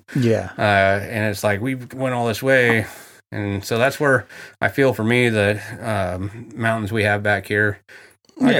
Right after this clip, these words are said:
Speaker 2: got no problem turning back around, you know. And if, you know, Adams, I like, I like climbing with people on Adams. Uh, I took a, a, a close friend of mine,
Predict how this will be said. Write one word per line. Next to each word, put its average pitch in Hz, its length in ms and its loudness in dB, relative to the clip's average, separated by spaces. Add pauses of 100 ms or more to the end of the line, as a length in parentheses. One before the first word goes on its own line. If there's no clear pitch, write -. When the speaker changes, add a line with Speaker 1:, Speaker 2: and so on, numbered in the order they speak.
Speaker 2:
got 104 60 -4
no 107 140 -2
problem 101 400 0 (180)
turning 110 220 -2
back 101 180 2
around, 104 400 2
you 101 80 0
know. 117 140 0
And 110 300 -4
if, 117 200 -10 (160)
you 123 120 -4
know, 123 100 0
Adams, 143 400 2
I 143 100 0
like, 190 280 2
I 151 100 2
like 185 220 0
climbing 139 360 2
with 107 120 -2
people 107 300 -4
on 98 140 -4
Adams. 92 520 -4
Uh, 92 340 -4 (540)
I 107 60 2
took 139 200 0
a, 104 400 2 (240)
a, 113 80 -4
a 101 80 -8 (720)
close 131 300 0
friend 120 260 2
of 113 80 0
mine, 117 400 2